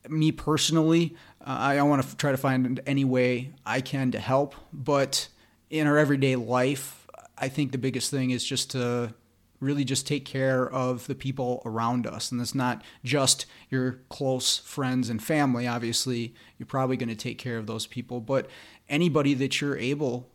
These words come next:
to help in some way, to care for in some way, no matter who they are, where they came, came from, do what you can. And I think, you know, and, and on a small level,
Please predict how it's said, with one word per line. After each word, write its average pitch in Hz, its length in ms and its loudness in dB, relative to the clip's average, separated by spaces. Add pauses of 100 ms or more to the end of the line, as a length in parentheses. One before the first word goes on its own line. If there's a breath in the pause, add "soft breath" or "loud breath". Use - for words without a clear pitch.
to 131 220 -4
help 147 440 0
in 131 100 2
some 127 300 -2
way, 127 260 -2
to - 140 -12
care 139 380 -6
for 127 280 -4
in 120 80 -4
some 127 300 -2
way, 123 320 -2 (260 loud breath)
no 131 80 -2
matter 123 200 2
who 139 180 -4
they 123 180 0
are, 123 260 2
where 120 200 -2
they 120 140 -2
came, 123 480 -8
came 147 280 2
from, 117 460 -4 (560 loud breath)
do 135 140 0
what 170 140 0
you 147 60 -4
can. 143 440 -2 (140)
And 131 560 0 (360)
I 135 80 -4
think, 139 560 -2 (600 soft breath)
you 135 180 0
know, 135 200 4
and, 131 140 2
and 127 320 2
on 131 320 -2
a 127 40 0
small 147 460 4
level, 131 540 4